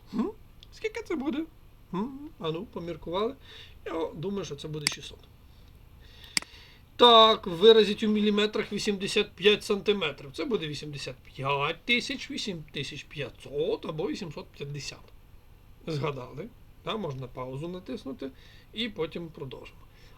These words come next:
А я кажу, що це вісім тисяч п'ятсот сантиметрів, міліметрів.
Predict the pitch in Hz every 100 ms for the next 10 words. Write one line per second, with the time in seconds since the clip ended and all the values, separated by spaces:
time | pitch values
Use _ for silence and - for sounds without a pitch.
0 | - 156 151 - 240 226 226 151 - 135
1 | 120 135 123 143 139 139 - 196 202 214
2 | - 139 123 156 160 - - - 170 143
3 | 127 117 - - - 185 143 139 120 -